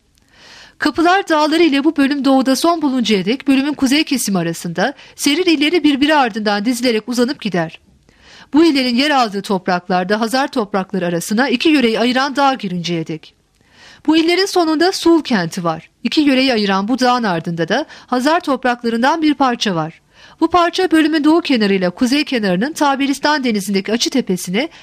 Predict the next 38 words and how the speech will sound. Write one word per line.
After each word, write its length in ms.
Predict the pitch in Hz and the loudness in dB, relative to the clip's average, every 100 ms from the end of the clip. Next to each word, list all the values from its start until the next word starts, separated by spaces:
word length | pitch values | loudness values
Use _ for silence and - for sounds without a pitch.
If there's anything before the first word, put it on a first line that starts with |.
| - | -4
ve 120 | 269 | -2
bölümün 320 | 254 262 277 339 | 2 2 0 0
kuzey 300 | 302 277 311 | 0 0 0
kesiminin 460 | 240 - 220 302 | -2 -4 -4 -4
sonuna 400 | 392 302 262 240 | -2 -2 0 0
dek 180 | 180 - | -2 -6
uzanır. 460 | 185 175 160 - - - _ _ _ _ _ - | -8 -8 -10 -16 -20 -20 _ _ _ _ _ -2
Yedinci 440 | 254 247 247 226 | -2 0 -2 -2
bölüm. 280 | 185 175 165 _ _ _ _ _ - - | -4 -6 -10 _ _ _ _ _ -20 -10
Bu 140 | - 320 | -4 2
bölgenin 460 | 349 359 349 370 | 2 2 -2 -2
yedinci 400 | 330 294 311 359 | -2 -2 0 0
bölümünün 420 | 339 285 247 233 226 | 0 0 2 2 2
batı 220 | 240 330 | -2 -2
kesiminin 460 | 269 226 226 214 | -4 -2 0 0
tümü 340 | 208 285 202 269 | 0 0 0 -2
Taberistan 800 | - 269 277 285 277 302 294 262 | -2 -2 -2 -4 -2 0 0 0
denizinin 380 | 214 190 233 | -2 -2 -4
sularına 400 | 359 311 277 262 | -2 0 0 0
gömülüdür. 640 | 240 202 175 165 165 165 _ _ _ - - | -2 -2 -4 -6 -10 -16 _ _ _ -20 -6
Yalnızca 420 | 247 302 392 370 | -2 -2 -2 -2
güneyinden 600 | 359 285 247 226 220 220 | 0 2 2 2 2 -2
dördüncü 420 | 220 254 262 277 247 | 0 0 0 -4 0
bölgede 400 | 214 202 226 294 | 0 0 0 0
bir 120 | 285 | 0
kara 240 | 285 277 | 0 -2
parçası 680 | 285 233 185 - 175 277 302 | 0 -2 -2 -6 -4 -2 0
deniz 240 | 262 311 | 0 -2
sularının 420 | 359 277 254 285 330 | -2 -2 0 -2 -2
dışında 300 | - 285 285 | -2 -2 -2
kalmıştır 560 | 233 196 180 - 185 | 0 -2 -2 -6 -8
ki 220 | 175 262 294 | -4 -4 -2
bundan 380 | 269 262 247 | -2 0 0
da 40 | 233 | -2
o 100 | 262 | -2
bölgede 360 | 240 208 196 | -2 -2 -4
söz 220 | 202 254 214 | -2 -2 -2
etmiştik. 600 | 175 180 - - - | -4 -6 -8 -10 -18